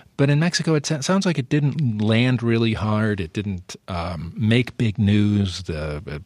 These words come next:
current administration didn't leap to its feet. Um, how do you describe the reaction there?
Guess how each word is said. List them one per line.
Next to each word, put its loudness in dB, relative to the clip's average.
current 2
administration 2
didn't 0
leap -2
to 0
its -6
feet. -4
Um, 2
how -4
do 0
you 4
describe 0
the -2
reaction -4
there? -8